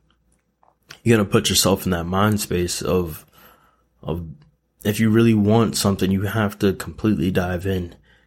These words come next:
And, um, one of the books that I've been reading is, uh, Relentless. And he's, uh, the guy who wrote the book, he's, he's a coach for,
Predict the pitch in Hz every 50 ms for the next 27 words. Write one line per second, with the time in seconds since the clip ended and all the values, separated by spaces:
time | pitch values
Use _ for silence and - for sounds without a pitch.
0 | _ - 98 104 101 101 98 98 95 95 95 92 90 85 - - - _ _ _
1 | _ _ _ _ _ _ _ _ _ _ _ _ _ _ - 107 110 110 104 98
2 | 87 90 113 117 113 104 - - 104 101 98 90 92 92 92 98 110 113 110 104
3 | 104 98 95 90 87 - - - - - - 101 95 92 98 92 90 87 85 82
4 | 78 - - _ _ _ _ _ 95 98 98 98 110 120 - - 92 85 76 -
5 | - - - - _ _ _ _ _ _ _ _ _ _ _ _ _ _ _ -
6 | - - - 95 101 98 95 95 92 87 87 82 71 69 - - _ _ _ _
7 | _ _ _ _ _ _ _ _ _ _ _ _ _ _ - - 113 113 107 101
8 | 98 90 82 87 85 85 85 90 - - - - - _ _ - 104 98 110 101
9 | 98 95 98 101 98 101 98 95 - 92 95 - 92 92 87 - - 87 87 87
10 | 78 - 101 101 - 95 95 - 82 78 - - 107 98 92 - - - - -
11 | 90 92 92 87 87 85